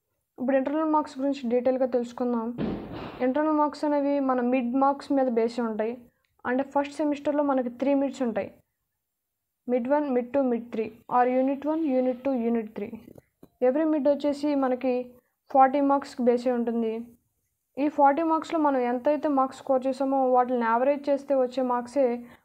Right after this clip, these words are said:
మన internal marks. Next external marks దగ్గరికి వెళ్తే external marks అనేవి eighty marks. ఈ ఎయిటీ marks అనేవి part ఏ, part B కింద ఉన్నాయి. అంటే దీన్ని question paper కూడా అనుకోవచ్చు, చెప్పుకోవచ్చు. Question paper కూడా same as it is ఇలాగే ప్యాటర్న్‌లో ఉంటుంది.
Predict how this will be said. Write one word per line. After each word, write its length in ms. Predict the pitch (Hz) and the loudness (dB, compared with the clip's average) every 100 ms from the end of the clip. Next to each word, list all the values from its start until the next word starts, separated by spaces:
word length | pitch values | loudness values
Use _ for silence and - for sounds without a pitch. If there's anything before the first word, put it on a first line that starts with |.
| - | -2
మన 140 | 262 | 0
internal 480 | 254 247 254 254 226 | 2 0 0 0 0
marks. 320 | 208 202 202 - _ _ _ _ _ _ _ _ _ _ _ _ _ - | -2 -2 -6 -18 _ _ _ _ _ _ _ _ _ _ _ _ _ -2
Next 240 | 262 262 | -2 0
external 380 | 262 254 - 302 | -2 -2 -2 0
marks 240 | 294 294 247 | 0 -2 -2
దగ్గరికి 280 | 254 254 | 0 2
వెళ్తే 360 | 254 247 262 240 240 - _ _ 262 | 0 2 0 0 -8 -20 _ _ -4
external 400 | 262 - 320 311 | -2 0 0 2
marks 260 | 294 294 | 0 -2
అనేవి 220 | 294 294 - | -2 -2 0
eighty 240 | 240 262 | 0 2
marks. 380 | 254 226 269 - - _ _ _ _ _ _ | 0 -2 -4 -12 -20 _ _ _ _ _ _
ఈ 60 | 277 | 0
ఎయిటీ 300 | 277 285 311 | 2 2 2
marks 460 | 311 311 302 - | 2 0 -4 -6
అనేవి 520 | 302 285 254 262 254 277 277 _ _ | -2 -2 0 2 2 -2 -6 _ _
part 260 | 262 262 269 | 4 4 2
ఏ, 80 | 294 | 0
part 300 | 285 254 233 | 2 2 2
B 140 | 240 | -2
కింద 220 | 247 247 | 0 -2
ఉన్నాయి. 220 | 214 220 262 | -2 -2 -2
అంటే 260 | 240 254 | 0 0
దీన్ని 220 | 269 269 | 0 -2
question 300 | 247 254 285 | -2 -2 0
paper 180 | 294 277 | 0 0
కూడా 160 | 285 285 | 0 0
అనుకోవచ్చు, 340 | 262 254 247 | 0 -4 -6
చెప్పుకోవచ్చు. 800 | 240 240 - 247 226 - 226 247 - _ _ _ _ - | -8 -8 -2 -2 -2 -6 -8 -8 -12 _ _ _ _ -4
Question 300 | 269 302 294 | -2 0 0
paper 100 | 285 | 2
కూడా 160 | 294 | 0
same 300 | 285 277 269 | 0 2 2
as 180 | 247 247 | 2 -2
it 80 | 269 | -2
is 80 | 247 | 0
ఇలాగే 280 | 240 247 277 | 2 2 2
ప్యాటర్న్‌లో 460 | 269 240 240 240 | 2 0 -2 -4
ఉంటుంది. 400 | 226 220 226 220 | -4 -4 -6 -6